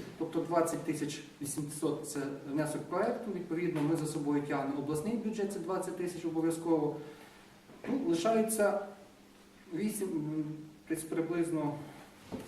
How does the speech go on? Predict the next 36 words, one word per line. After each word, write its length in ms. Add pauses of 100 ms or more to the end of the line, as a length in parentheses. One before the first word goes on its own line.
(220)
знову 200
п'ять 240
відсотків 480
громада, 380 (1500)
ну, 60 (360)
решта 240
все 180 (800)
районний 320
бюджет. 360 (520)
Не 100
знаю, 300
як 140
там 100
у 40
вас 120
ситуація 380
з 40
районним 400
бюджетом, 480
але 160
знову, 340
якщо 200
громада 420
почала 380
працювати, 460
район 200
погодився, 480 (120)
відповідно, 420
гроші 280 (100)
є. 120 (500)
Тобто 200
в 40
нашому 300
випадку 380
не 60
може 220